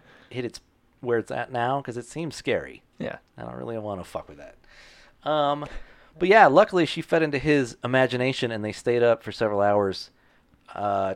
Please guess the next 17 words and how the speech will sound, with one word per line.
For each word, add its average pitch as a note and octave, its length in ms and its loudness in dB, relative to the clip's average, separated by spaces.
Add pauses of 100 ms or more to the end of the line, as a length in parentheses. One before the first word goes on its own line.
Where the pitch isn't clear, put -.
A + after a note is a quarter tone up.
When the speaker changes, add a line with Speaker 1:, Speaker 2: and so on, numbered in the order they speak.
Speaker 1:
talking A#2 460 0
through A2+ 320 0
what A#2 180 2
was B2 140 -6
the G#2 140 -2
best - 600 -6
way A#2 240 0
to, F#2+ 220 -4 (220)
to F#2+ 220 -4 (640)
commit B2+ 380 -4
blasphemy. F#2+ 680 -10 (140)
Speaker 2:
And A2 120 -10
Speaker 1:
And A2 120 -4
sh- - 260 -8
Speaker 2:
explode A#2+ 320 2
his A2+ 160 -4
load. F#2+ 420 -4